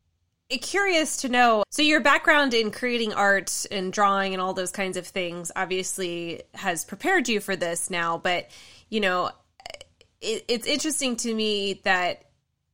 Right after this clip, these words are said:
that has been something that you've kind of developed into an illustrator role. How is,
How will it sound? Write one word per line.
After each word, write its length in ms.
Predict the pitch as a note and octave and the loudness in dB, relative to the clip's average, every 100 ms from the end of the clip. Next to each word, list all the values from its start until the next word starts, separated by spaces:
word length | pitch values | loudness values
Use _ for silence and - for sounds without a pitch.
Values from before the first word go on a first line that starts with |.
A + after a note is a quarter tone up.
| _ _ | _ _
that 560 | F3+ F#3+ G3+ G3+ G3 - | -16 0 4 6 4 0
has 320 | G#3+ G3+ F#3 | -2 -2 -4
been 500 | - F#3+ F3+ F3 E3 | -2 0 0 -4 -8
something 320 | - A#3+ A#3 | -4 -2 0
that 100 | A3 | -2
you've 140 | G3+ G3+ | -2 -4
kind 180 | A3 G#3 | -2 -4
of 80 | |
developed 400 | G3 G3 G3+ G3 | -4 0 0 0
into 200 | G3 F#3 F3+ | -4 -6 -6
an 80 | |
illustrator 540 | - B3+ C#4+ - G3 F#3 | 0 0 0 -2 -2 0
role. 260 | F3 F3 | 0 0
How 320 | F#3 - A#3+ E4 | -2 -2 -2 -2
is, 360 | D4+ A3+ G#3 | -2 -4 -6